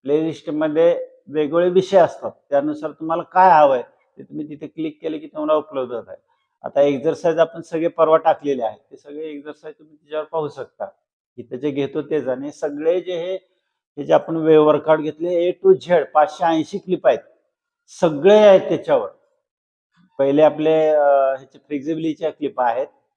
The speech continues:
आणि आता जे काही वर्गात घेतो ते सगळे A to Z आहे, फ्रीमध्ये आहे, त्याच्यात कुठं आपल्याला हे नाही. तुम्ही तुमच्या, अ, जवळच्या लोकांना दाखवून ते करून घेऊ शकता. प्राणायाम सुद्धा कसा करायचा हे सुद्धा आहे, प्राणायाम सुद्धा महत्त्वाचा आहे.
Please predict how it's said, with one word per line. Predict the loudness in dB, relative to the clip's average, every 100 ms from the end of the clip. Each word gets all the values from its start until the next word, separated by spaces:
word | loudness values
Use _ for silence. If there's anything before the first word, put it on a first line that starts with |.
| _ _ _ _ -18
आणि | -14 -14 -18 _ _ -14
आता | -6 0 0
जे | -2
काही | 2 4 6
वर्गात | 6 6 4
घेतो | 2 -4 -8
ते | -20
सगळे | -14 -8 -2 -2
A | -2 -10
to |
Z | -8 -6
आहे, | -6
फ्रीमध्ये | -10 -6 -4 -4 -2 0
आहे, | -2
त्याच्यात | _ -20 -20 -16
कुठं | -2 0
आपल्याला | 2 0 0
हे | -2
नाही. | -4 -8 -14 _ _ _ _ _ -14
तुम्ही | -10 -8
तुमच्या, | -8 -8 -2 0 0 -4 -14 -20 _ _ _ _ _ _ -18
अ, | -10 -6 -4 -6
जवळच्या | -4 -4 -4 -6
लोकांना | -6 -6 -8 -14
दाखवून | -10 -12 _ -20
ते | -20
करून | -20 _ _ -10 -8 -8
घेऊ | -8 -8
शकता. | -10 -20 _ -18
प्राणायाम | -6 -2 0 -2 -4
सुद्धा | -10 -12 -10
कसा | -12 -18
करायचा | -12 -10 -10
हे | -10 -14
सुद्धा | -14 -10
आहे, | -8 -10 _ _ _ _ _ -14
प्राणायाम | -12 -12
सुद्धा | -16 -14 -12
महत्त्वाचा | -10 -12 -14 -16 -18
आहे. | -20